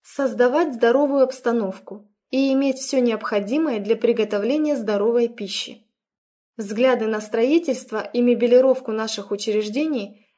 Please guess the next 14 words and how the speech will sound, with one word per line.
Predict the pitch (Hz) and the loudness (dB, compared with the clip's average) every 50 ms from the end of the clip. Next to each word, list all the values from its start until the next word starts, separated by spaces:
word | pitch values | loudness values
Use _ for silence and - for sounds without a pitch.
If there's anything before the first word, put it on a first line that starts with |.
| _ _ | _ _
надо | 240 277 320 311 320 | -2 0 0 0 -2
формировать | 311 - 277 262 262 247 240 233 233 226 277 294 294 285 | -2 -2 -2 0 2 2 2 2 2 0 0 -2 0 -2
на | 240 220 | -4 -4
основе | 226 - - 262 285 277 269 - | -4 -4 -4 -2 -2 -2 -2 -4
истинного | - - 262 254 - - 302 294 294 294 285 294 | -4 -6 -8 -8 -6 -6 -4 -4 -2 -2 -4 -4
практического | 294 - 233 233 - - 240 233 233 - 240 - - 262 254 262 | -4 -4 -6 -6 -4 -8 -8 -8 -8 -10 -12 -8 -4 -2 -2 -2
познания | 262 262 285 269 233 240 220 208 196 196 190 190 196 190 _ _ _ _ _ _ | 0 0 -2 -2 0 -2 -2 -2 -4 -6 -8 -10 -12 -14 _ _ _ _ _ _
того, | 226 214 202 202 240 277 311 349 339 | -2 -2 -2 -2 -4 -4 -4 -6 -8
что | - - - - - 302 277 | -10 -16 -8 -4 -2 -2 0
значит | 233 247 240 247 269 277 - 339 330 - | 0 0 0 -2 -2 -4 -6 -8 -8 -8
смиренно | - - 254 247 240 220 208 214 226 247 | -6 -6 -2 0 0 0 0 -2 -4 -6
ходить | 240 - 269 269 220 220 220 202 202 | -6 -4 -6 -6 -4 -4 -8 -8 -8
с | 208 | -10
Богом. | 202 214 247 240 208 180 - 175 196 - | -4 0 2 2 2 0 -6 -14 -16 -20